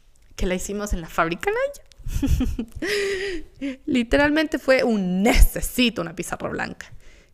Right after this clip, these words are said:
Y ahí visibilizo todas las cosas de la semana.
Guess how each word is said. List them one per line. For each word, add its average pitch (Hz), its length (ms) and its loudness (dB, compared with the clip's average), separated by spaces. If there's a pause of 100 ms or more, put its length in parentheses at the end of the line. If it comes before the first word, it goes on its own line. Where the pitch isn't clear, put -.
Y 226 160 0
ahí 269 480 2 (240)
visibilizo 196 1000 -2 (800)
todas 233 440 -4
las 180 240 -2
cosas 175 460 -4
de 151 100 -2
la 165 120 -6
semana. 156 600 -6